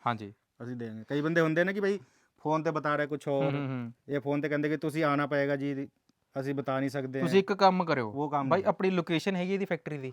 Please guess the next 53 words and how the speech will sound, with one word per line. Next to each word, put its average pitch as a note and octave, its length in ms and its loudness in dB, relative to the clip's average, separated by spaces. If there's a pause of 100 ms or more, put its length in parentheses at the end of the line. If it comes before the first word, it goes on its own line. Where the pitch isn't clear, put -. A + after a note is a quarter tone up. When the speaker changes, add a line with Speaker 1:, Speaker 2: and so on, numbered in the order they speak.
Speaker 2:
ਹਾਂ, A#2 120 -8
ਲੋਕੇਸ਼ਨ A#2+ 380 -8
ਹੈਗੀ A2+ 240 -14
ਹੈ। A#2 100 -16
Speaker 1:
ਤੁਸੀਂ D#3 240 0
ਕੰਮ F3+ 240 6
ਕਰਿਓ, A2+ 320 0
ਨੰਬਰ D#3 280 4
ਸੇਵ F3 240 4
ਕਰਿਓ, F3+ 380 4 (340)
ਬਾਈ D3 160 8
ਨੂੰ F3 100 0
WhatsApp E3 280 4
ਤੇ F#3+ 60 0
ਮੈਸੇਜ D#3+ 260 0
ਕਰ C#3 160 6
ਦਿਓ, D#3 220 4
"ਹਾਏ, E3+ 360 6
ਆਟੋਮੈਟਿਕ D#3 560 2
Speaker 2:
ਬਸ। F#3+ 120 0
Speaker 1:
ਲੋਕੇਸ਼ਨ D#3 240 0
ਤੁਹਾਡੇ D#3 220 0
ਕੋਲ F3 200 4
ਪਹੁੰਚ D3 280 -2
ਜੂ।" A#2+ 120 -8 (140)
Speaker 2:
ਬਿਲਕੁਲ। A2+ 300 -10
Speaker 1:
ਲੋਕੇਸ਼ਨ E3+ 440 0
ਲਾ D#3 260 10
ਕੇ G3+ 340 2
ਆਪਣਾ E3+ 260 4
ਉਰੇ D#3+ 280 4
ਪਹੁੰਚ D#3+ 220 4
Speaker 2:
Exact F#3 120 6
Speaker 1:
ਜਾਓ। A2+ 140 -6 (100)
Speaker 2:
same E3+ 340 0
location D3+ 340 -8
ਤੇ D3 80 -10
ਤੁਸੀਂ C#3 240 -12
ਪਹੁੰਚ A#2+ 240 -10
ਜਾਓਗੇ। B2+ 180 -10
Speaker 1:
ਉਰੇ F3 180 8
ਪਹੁੰਚ C#3+ 340 -2
ਜਾਓਗੇ। F#3 440 0 (300)
ਕਿਸੇ E3+ 220 0
ਵੀ F3 120 4
ਭਰਾ F3 220 6
ਨੇ D#3+ 140 2
ਵੀਰੇ D#3 220 0 (140)
ਕੋਈ G3 280 4
ਵੀ F#3 140 -2
ਗੱਦਾ C#3+ 260 2
ਲੈਣਾ C3+ 200 0
ਹੈ, C3 120 -6